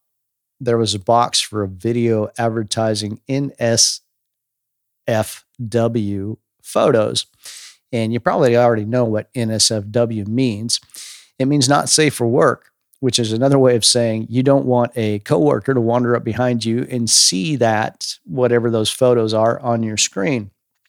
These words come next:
But the reality is, is they're not safe for work or home or anywhere for that matter. And today in our series, Discipline Now, we're talking about the discipline of purity in a porn-saturated culture. And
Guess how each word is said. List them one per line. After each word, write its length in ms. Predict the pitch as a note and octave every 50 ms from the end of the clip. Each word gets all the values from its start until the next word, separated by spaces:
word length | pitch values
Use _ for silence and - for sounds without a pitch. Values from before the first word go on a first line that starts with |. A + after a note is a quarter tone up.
| _ _ _ _ _ _ _ _ _ _ _ _ _ _ _ _ _ _ _ _
But 160 | - - C3 A2+
the 80 | C3+
reality 460 | C3 D3 E3+ F#3 A3 A3 D3+ B2 A#2
is, 240 | A#2 A#2 A#2+ G#2+ G#2+
is 240 | A2+ G#2 G2 G2+ - _ _ _ _
they're 200 | - A#2+ A2 G#2+
not 320 | G#2+ A2+ A#2+ A#2+ - -
safe 260 | - - - A2+ G2+ -
for 160 | - G#2 G2+
work 400 | G2+ A2 A#2 A#2 A#2+ A2+ - _ _ _
or 220 | C#3+ C3+ C#3 B2
home 320 | A2 A2+ A2+ A2+ A#2 B2 A#2+
or 420 | A2+ A2+ A2 A2 A2 G#2+ A2+ - -
anywhere 400 | D#3 F3 E3 C3+ A#2+ A2 G#2+ G#2
for 100 | - G#2+
that 180 | G#2+ G#2+ G#2+
matter. 320 | G#2+ A2+ A2 G#2+ A2+ A#2 - _ _ - - - - - - _
And 100 | C3 B2
today 320 | A#2+ C#3+ - G#2 A3+ -
in 120 | A2 - C#3
our 280 | B2+ A#2+ A#2 A2 - -
series, 560 | - - - - C#3+ C#3 C#3 C3 A#2+ A2 -
Discipline 560 | - A2+ B2+ C3 A#2+ - A#2+ - A#2+ A#2 A2+ A2
Now, 200 | G#2 G#2 G#2+ A2+
we're 140 | B2+ C#3+
talking 400 | C#3+ - - F3+ F3 - - D#3
about 440 | C3 G#2+ A2 G#2+ G#2 G#2+ - - G#2+
the 80 | A2 G#2+
discipline 500 | G#2 C#3 C#3 - - F3 - B2+ A#2+ A#2
of 160 | A2 - _
purity 560 | - - A#2 G#2+ G#2 G2 F#2+ F#2+ G#2 A2+ - _ _ _ _ _ _ _ _ _ _
in 100 | - A#2+
a 60 | A2 F#2+
porn-saturated 1200 | - _ - C3 B2+ A#2+ A#2 A#2 G#2+ - - A#2 A2 G#2+ - - A2 A2 G#2+ G#2+ A2 A2+ G#2+
culture. 480 | - - A2+ A2+ A2+ - - A2+ - - - _ _ _ - - - - - - - - _ _ _ _ _ _ _ _ _ _ _ _ _
And 380 | - D3 C#3 C3 C3+ C3+ C3+